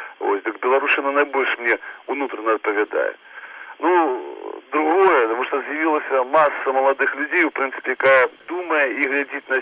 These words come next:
свет, э, практычна маімі вачыма, праз мае песні. Вось. Я не належу да аніводнай партыі, але тым не менш, э, я ведаю, што на мае канцэрты прыходзяць і, і левыя, і правыя, і сінія, і зялёныя, і усялякія.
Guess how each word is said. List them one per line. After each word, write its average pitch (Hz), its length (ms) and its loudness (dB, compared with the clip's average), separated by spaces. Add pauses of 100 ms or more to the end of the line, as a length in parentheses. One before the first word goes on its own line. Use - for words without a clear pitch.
свет, 151 240 0 (100)
э, 101 640 -4
практычна 139 480 -2
маімі 139 300 -2 (100)
вачыма, 98 320 -4
праз 113 240 0
мае 123 280 0
песні. - 440 -12 (600)
Вось. 101 400 -6 (120)
Я 147 120 4
не 165 100 0
належу 156 720 2 (400)
да 147 160 8
аніводнай 156 500 2
партыі, 151 560 0 (360)
але 117 180 2
тым 135 180 -8
не 143 60 -6
менш, 147 220 -2 (120)
э, 117 400 2
я 135 100 4
ведаю, 143 280 -2
што 139 340 -2
на 131 60 0
мае 139 180 2
канцэрты 135 440 -2
прыходзяць 139 600 -4
і, 131 140 -8 (340)
і 131 60 -8 (140)
левыя, 143 340 4 (100)
і 127 60 -2 (100)
правыя, 139 540 4
і 131 200 -6 (260)
сінія, 139 360 -2
і - 80 -6
зялёныя, 127 380 0
і 127 80 -2
усялякія. - 560 0